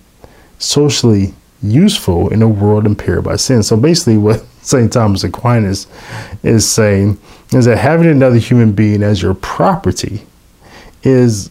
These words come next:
appropriate and socially useful because there's sin in the world anyway. So let's just sin, um, because sin is just,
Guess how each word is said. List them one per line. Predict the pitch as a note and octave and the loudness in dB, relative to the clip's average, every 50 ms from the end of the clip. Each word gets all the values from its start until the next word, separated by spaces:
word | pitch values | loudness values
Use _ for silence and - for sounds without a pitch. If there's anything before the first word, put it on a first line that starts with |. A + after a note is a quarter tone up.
| _ - | _ -4
appropriate | - G#2 - - - - D#3+ E3 D#3+ E3 - - F#2 E2 E2+ F#2+ - - - - | -4 -2 -2 -4 -4 -2 0 0 0 0 -2 -2 0 0 -2 -2 -6 -10 -10 -4
and | - A2+ A2 A2 A2 | 0 0 2 0 0
socially | - - C3 B2 A#2+ G#2 - - G2 F#2+ F#2 F2+ F#2+ - - _ _ - - | 0 0 0 2 2 0 -2 -4 -4 -2 -2 -2 -2 -4 -8 _ _ -10 -4
useful | G#2+ B2 D3 D#3 D3 - - F#2 F2 - G2+ - - - - - - - - _ _ _ _ _ _ - - A3 G#3+ G#3 - | 0 2 2 2 0 -2 -2 -4 -4 -4 -6 -10 -14 -18 -20 -20 -20 -20 -20 _ _ _ _ _ _ -20 -20 -20 -12 -4 0
because | C#3 C3+ - - B2 A2+ G#2 G2 | 0 2 2 2 2 2 2 2
there's | G#2 G#2 G2 F#2+ - | 2 0 0 0 -2
sin | - - - D3 B2 G#2+ | -4 -2 0 0 2 2
in | G2+ G2 | 2 0
the | F#2+ | 0
world | F2+ F#2 G2+ F#2 G2 A2 | 0 0 0 0 2 0
anyway. | G#2+ G2 F#2 F#2 F#2 - | 0 0 -2 -2 -4 -2
So | - - G2+ | -2 0 0
let's | A#2 D#3 E3 - - | 2 2 2 0 0
just | - A#2 F#2 F2+ - - - - - - - - | 0 0 0 0 0 -2 -2 -4 -4 -6 -4 -2
sin, | F#3+ G3 F3+ B2+ G#2 G#2 A2+ A#2+ A#2+ - - - _ _ _ _ - - - - - - - - _ _ - - - - | 0 0 2 2 0 -2 -2 -4 -6 -8 -12 -20 _ _ _ _ -20 -20 -20 -20 -20 -20 -20 -20 _ _ -20 -20 -10 -4
um, | - B2 A#2+ A#2+ A#2 B2 B2 | -2 0 2 2 2 4 4
because | A#2+ A#2+ A#2 C3 A#2 A2 G#2+ G2+ - | 2 2 2 2 2 2 2 0 -2
sin | - - - - D#3+ D3+ C#3+ C3 B2 A#2 | -4 -6 -4 -2 0 2 2 2 2 0
is | A#2 A#2+ B2 B2 A#2 A#2 A2 G#2 G2 | 0 0 2 2 2 2 0 -2 -2
just, | F#2+ A2+ A2 A2 G#2+ - - - - - | 0 0 0 0 0 -2 -2 -4 -6 -8